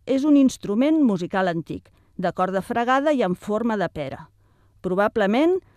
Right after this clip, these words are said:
la paraula té el mateix origen que el nom alemany del violí, Geige. D'aquí ve també l'altra giga vinculada a la música, en aquest cas, una dansa popular força animada que ens arriba a través del francès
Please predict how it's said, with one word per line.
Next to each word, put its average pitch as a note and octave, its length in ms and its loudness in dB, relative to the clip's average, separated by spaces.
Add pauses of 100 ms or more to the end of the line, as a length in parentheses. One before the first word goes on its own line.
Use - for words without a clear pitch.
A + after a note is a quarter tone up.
la F#3+ 140 0
paraula C4+ 380 2
té D#4+ 140 -4
el D4+ 80 4
mateix D4 320 -2
origen B3+ 440 2
que G3+ 140 -4
el F#3+ 140 0
nom F#3+ 180 2
alemany F#3+ 440 0
del B3 180 0
violí, F3+ 420 -4 (440)
Geige. F3 480 -4 (540)
D'aquí A3 500 -2 (340)
ve A3 140 0
també A3 360 2
l'altra A#3 380 0
giga G#3 360 -2
vinculada E3+ 560 -2
a F3 40 0
la F3+ 80 2
música, F#3+ 480 0 (360)
en G3 160 -2
aquest C#4+ 280 -2
cas, C#4+ 320 -2 (260)
una C#4+ 280 2
dansa F#3+ 400 -2
popular A#3+ 540 -2
força G3+ 320 -4
animada A3+ 520 2 (280)
que A#3+ 80 -2
ens A3 160 0
arriba B3 320 2
a C#4 80 0
través G#3+ 280 -2
del A#3+ 160 -2
francès F#3 640 -4